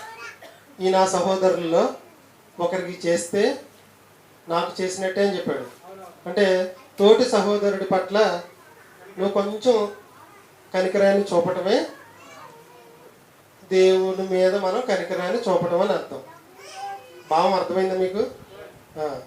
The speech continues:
బలిని అర్పణని కోరట్లేదంటే నువ్వు చర్చికి బయలుదేరావు అనుకుందాం.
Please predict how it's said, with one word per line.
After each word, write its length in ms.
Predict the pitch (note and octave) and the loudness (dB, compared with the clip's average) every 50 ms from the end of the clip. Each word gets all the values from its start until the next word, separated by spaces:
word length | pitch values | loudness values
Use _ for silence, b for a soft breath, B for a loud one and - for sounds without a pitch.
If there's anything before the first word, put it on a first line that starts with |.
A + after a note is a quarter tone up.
| - - | -4 -2
బలిని 320 | F3 F3 G3 G3+ G#3 A3+ A3+ | -2 0 0 2 4 6 6
అర్పణని 380 | G#3+ G3 - G3 F#3+ G3+ G#3 | 6 4 2 -2 -4 -4 -2
కోరట్లేదంటే 760 | - F#3+ F#3 F3+ - F#3 F#3+ F#3+ F#3 F#3+ F#3 F#3 F#3+ G#3+ B3+ B3+ - - - - - - - - - - - - - - - - - - - | -2 0 0 0 0 -2 -4 -4 -4 -4 -4 -4 -2 -2 -2 -2 -4 -8 -10 -14 -16 -16 -18 -20 -20 -20 -20 -20 -20 -20 -20 -20 -20 -20 -8
నువ్వు 260 | F3+ F#3+ G#3 G#3+ A#3+ A3 G3 F#3 F#3 F3+ F#3 F#3 F#3+ F#3 - - - - - - - - A3+ | -4 -4 -2 2 4 4 4 4 4 2 2 0 -4 -6 -10 -16 -20 -20 -20 -20 -4 0 0
చర్చికి 240 | G#3+ G#3 - G#3+ G#3+ | 0 0 -2 0 2
బయలుదేరావు 440 | G#3 G3 F#3+ F#3+ F#3+ G3 G3+ G3+ | 2 2 2 2 2 2 2 2
అనుకుందాం. 380 | F#3+ E3+ E3 E3 D#3+ D3 - - | 2 0 0 -4 -6 -6 -10 -12